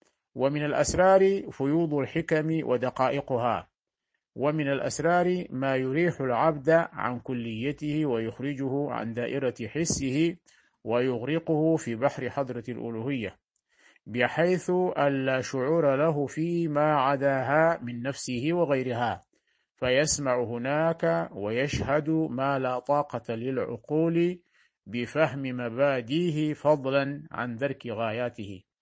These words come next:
وبذلك السر الذي أغرقه يدرك مباديه وغايته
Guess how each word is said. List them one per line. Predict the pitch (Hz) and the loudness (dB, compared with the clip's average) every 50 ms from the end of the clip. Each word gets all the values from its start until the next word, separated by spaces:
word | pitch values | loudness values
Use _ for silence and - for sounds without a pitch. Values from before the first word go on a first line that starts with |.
| _ _ _ _ _ _ _ - | _ _ _ _ _ _ _ -4
وبذلك | 151 156 151 160 139 165 190 190 170 - | -2 -2 0 0 2 2 2 2 2 0
السر | 147 123 - - 165 147 | -2 -4 -4 -4 -4 -2
الذي | 143 127 120 127 143 135 123 127 135 151 156 - - | -2 -4 -2 0 0 -2 -2 -2 -4 -6 -6 -6 -6
أغرقه | 131 127 113 123 135 156 151 - 147 131 117 127 151 170 180 - - | -6 -6 -4 -2 -2 -2 0 0 0 0 0 0 0 0 -2 -2 -2
يدرك | 147 185 180 156 139 135 120 - - 156 165 165 - - | -4 -2 -2 -2 -2 -4 -4 -2 -2 -2 -2 -2 -4 -8
مباديه | - 113 127 131 123 113 131 127 123 120 110 131 160 175 175 160 160 165 170 - | -10 -8 -6 -6 -4 -4 -2 -2 -4 -4 -4 -4 -4 -2 -2 -2 -2 -2 -2 -2
وغايته | - 120 117 110 117 113 131 147 143 - 135 123 127 156 170 185 190 | -2 -2 0 0 0 0 0 -2 -2 -2 -2 0 0 0 0 -2 -4